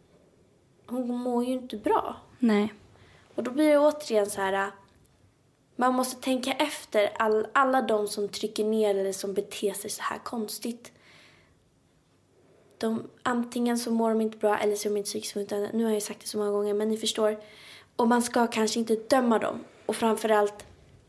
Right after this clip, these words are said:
Speaker 1: du ska inte ta deras skit och lägga det på dig och känna,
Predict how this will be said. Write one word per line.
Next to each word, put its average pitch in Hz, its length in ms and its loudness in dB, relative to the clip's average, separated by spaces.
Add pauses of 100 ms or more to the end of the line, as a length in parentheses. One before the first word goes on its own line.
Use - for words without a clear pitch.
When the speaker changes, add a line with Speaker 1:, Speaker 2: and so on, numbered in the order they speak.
(680)
Speaker 1:
du 220 120 2
ska 220 180 2
inte 220 200 2
ta 220 600 4 (500)
deras 208 460 4
skit 202 460 2 (140)
och 214 100 0
lägga 214 340 4
det 196 100 4
på 196 120 -6
dig 220 320 4
och 190 60 0
känna, 190 420 -4